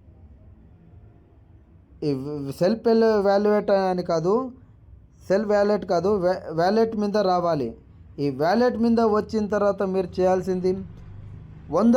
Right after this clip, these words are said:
రూపాయలు తీసుకుంటుంది మెయిన్. ఆ వంద రూపాయలు అనేది టైప్ చేసేయండి. టైప్ చేసిన తర్వాత మీరు just చేయాల్సింది ఏంది,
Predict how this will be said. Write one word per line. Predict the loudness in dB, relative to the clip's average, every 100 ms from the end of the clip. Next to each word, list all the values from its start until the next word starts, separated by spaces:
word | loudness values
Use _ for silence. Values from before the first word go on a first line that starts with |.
| 4
రూపాయలు | 2 0 0
తీసుకుంటుంది | -4 -4 0 0 2 0 2
మెయిన్. | 2 0 -4 -12 -20 -20 -20 -18 -4 0
ఆ | 2
వంద | 2 2 2
రూపాయలు | 2 0 2
అనేది | 0 0 -2 0
టైప్ | 0 0
చేసేయండి. | -2 -2 -2 -2 -4 -8 -12 -8 -2
టైప్ | -2 0 0
చేసిన | 0 -2 -2 0
తర్వాత | 2 0 0 0 -2 -6 -16 -20 -20 -20 -12 -2
మీరు | 0 -2 -4 -4
just | -2 -4 0
చేయాల్సింది | 2 2 2 0 0 0
ఏంది, | 2